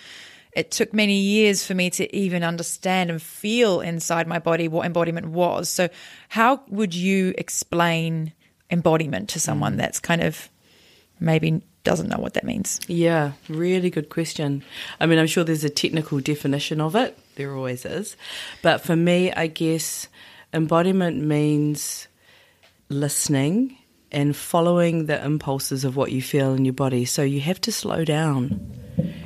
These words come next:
Speaker 2: You have to slow down.
Speaker 1: Mm.
Speaker 2: And it's more than, you know, I think people go, "Oh, if I just go to yoga and I breathe and all these things, it's,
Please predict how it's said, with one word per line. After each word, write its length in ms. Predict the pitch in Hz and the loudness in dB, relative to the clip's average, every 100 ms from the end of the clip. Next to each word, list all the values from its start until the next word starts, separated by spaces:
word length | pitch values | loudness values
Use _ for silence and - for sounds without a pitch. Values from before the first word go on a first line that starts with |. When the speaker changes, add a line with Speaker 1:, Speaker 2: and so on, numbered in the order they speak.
| - | -10
Speaker 2:
You 140 | 175 165 | -4 -2
have 540 | 151 156 151 147 143 | 2 4 6 4 0
to 100 | - | -6
slow 320 | 123 131 123 | -8 -6 -8
down. 400 | 127 110 - 127 120 - | -6 -8 -8 -10 -12 -2
Speaker 1:
Mm. 600 | 190 175 170 165 160 151 151 | 2 4 4 4 2 0 4
Speaker 2:
And 120 | 156 | 4
it's 200 | 151 - | 4 2
more 360 | 170 175 202 | 4 6 6
than, 180 | 196 180 | 6 6
you 100 | 170 | 4
know, 240 | 165 160 156 | 4 4 4
I 60 | |
think 240 | 151 190 - | 2 -2 -2
people 500 | 196 185 170 160 156 - - | -2 2 2 2 -4 -18 -18
go, 200 | - 147 - | -4 -4 0
"Oh, 120 | 147 | -2
if 120 | 139 | -2
I 60 | 151 | -4
just 220 | 180 - | -4 -2
go 100 | 196 | 0
to 80 | 180 | 2
yoga 400 | 151 147 147 151 | 2 0 0 0
and 240 | 143 139 | 0 0
I 60 | 131 | -2
breathe 580 | 127 120 123 123 120 | -2 0 2 2 0
and 100 | 123 | 0
all 120 | 127 120 | 0 0
these 200 | 123 - | -4 -4
things, 380 | 127 120 120 | -2 -2 -2
it's, 220 | 123 - | -4 -8